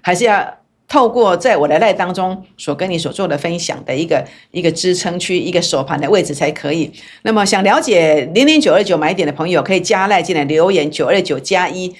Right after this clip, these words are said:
那当然，将来如果回撤到前低的时候，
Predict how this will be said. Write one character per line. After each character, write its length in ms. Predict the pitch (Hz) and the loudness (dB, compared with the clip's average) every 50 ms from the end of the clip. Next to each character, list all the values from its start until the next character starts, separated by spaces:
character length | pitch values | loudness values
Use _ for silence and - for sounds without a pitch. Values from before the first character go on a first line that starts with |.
| - - - | -16 -6 -2
那 100 | 254 262 | -2 0
当 100 | 320 339 | 2 2
然， 140 | 311 247 214 | 0 0 0
将 240 | - 285 277 277 | 0 0 0 2
来 140 | 254 185 143 | 0 0 0
如 160 | 143 156 208 | 0 0 0
果 160 | 220 180 151 147 | 2 2 0 0
回 260 | - 156 156 165 180 | 0 0 0 0 0
撤 160 | 170 - 220 | 0 0 0
到 140 | 208 190 175 | 0 0 0
前 340 | - - - 160 143 147 151 | -2 -4 -4 -4 -4 -4 -4
低 180 | 151 170 170 | -4 -4 -2
的 120 | 165 151 143 | -2 -2 -2
时 160 | - - - | -2 -4 -4
候， 260 | - 170 156 139 - | -4 -2 -4 -4 -6